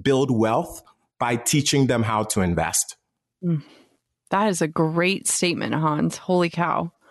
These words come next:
Speaker 2: One thing that I have adored about watching you and, and something that I respect at the core of my being about you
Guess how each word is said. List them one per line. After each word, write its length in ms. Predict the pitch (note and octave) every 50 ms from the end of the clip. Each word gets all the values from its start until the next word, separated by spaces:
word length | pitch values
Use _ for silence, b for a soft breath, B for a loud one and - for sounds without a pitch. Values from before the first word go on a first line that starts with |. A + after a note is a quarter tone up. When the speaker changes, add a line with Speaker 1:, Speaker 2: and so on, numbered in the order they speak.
| B B B B B B B B B B B B B B B B
Speaker 2:
One 300 | - A3 A#3 C4 C#4+ D4+
thing 320 | D#4 F#4 E4+ E4 D#4 D4 B3
that 240 | A3+ G#3+ G3+ G3+ -
I 600 | - F#3+ F3+ F3+ F3+ F#3 F#3+ F#3 F#3 F#3 F#3+ - - -
have 280 | F3 D#3+ F3 F3 F3 -
adored 420 | - F#3 E3+ F#3+ F#3 F#3 F#3 F3+ F3+
about 320 | F3+ E3+ F3+ E3+ E3+ -
watching 560 | F3 E3+ E3+ E3+ F3 F3 - - F#3+ F#3 F3+
you 300 | E3+ E3 D#3+ D3+ D3 D3
and, 400 | C#3+ - D3+ F3+ F3+ F3+ F3 - - -
and 180 | F#3+ G3 G3+ -
something 420 | - A3 G#3+ A3+ A#3 B3 A#3 A3
that 140 | G#3+ G3 F#3
I 200 | - D#3+ E3+ E3+
respect 880 | E3 E3 F3 F3 E3 - - - - - G3+ F3+ E3+ E3 - - - -
at 220 | - E3+ E3 -
the 120 | - F3+ - _ -
core 480 | - - - - - B3 B3+ C4+ C#4 D4
of 240 | - A#3 G#3 G3
my 180 | G3+ F#3+ F#3 F#3 E3+ -
being 480 | F#3 F3 F3+ E3 D3+ D3 C#3 D3+ F3+ -
about 340 | - F#3 F3 F#3 F3 F3+ -
you 420 | F#3+ F#3+ F#3+ F3+ E3 D3+ D#3+ E3+